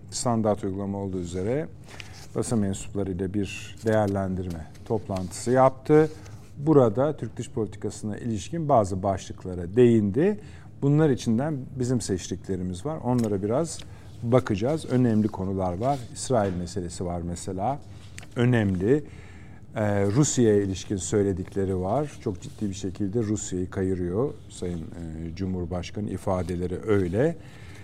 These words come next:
Ee, tabii Azerbaycan-Ermenistan meselesini de elden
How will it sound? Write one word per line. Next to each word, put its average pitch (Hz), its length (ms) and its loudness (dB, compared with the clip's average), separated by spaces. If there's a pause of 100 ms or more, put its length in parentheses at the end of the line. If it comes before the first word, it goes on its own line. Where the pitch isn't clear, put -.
(260)
Ee, 101 60 -6 (1600)
tabii 120 320 6 (280)
Azerbaycan-Ermenistan 104 1160 2
meselesini 92 580 -2
de 82 180 -6 (1080)
elden 101 360 4